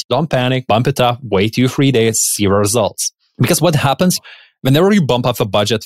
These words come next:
Facebook has to take some time to re-optimize, because suddenly, you know, you increase the budget and it's not able to target the hottest people out there that are ready to buy right now.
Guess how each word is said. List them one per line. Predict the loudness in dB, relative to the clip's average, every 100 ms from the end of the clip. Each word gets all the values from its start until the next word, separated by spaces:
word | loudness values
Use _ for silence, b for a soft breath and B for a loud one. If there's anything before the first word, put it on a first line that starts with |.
| -4
Facebook | -4 -2 -6
has | -4 -4 -4
to | -8
take | -6 -6
some | -4 -4 -4
time | -2 -2 -2
to | -4
re-optimize, | -2 2 2 0 -2 0 0 -2
because | -4 -2 -2 -2
suddenly, | -2 -2 0 2
you | 2
know, | 2 0
you | 0 0
increase | 0 0
the | 0
budget | 0 0 0 -2 -6 B B B B
and | -2
it's | 0 2
not | 2
able | 2 0 -2
to |
target | -2 -2 0 0
the | -2
hottest | -2 -2 -2 -4
people | -4 -2 -2
out | -2 -2
there | -2
that | 0
are | 0
ready | 0 0 0 -2
to | -2
buy | 0 0
right | 0 -2 -4
now. | -8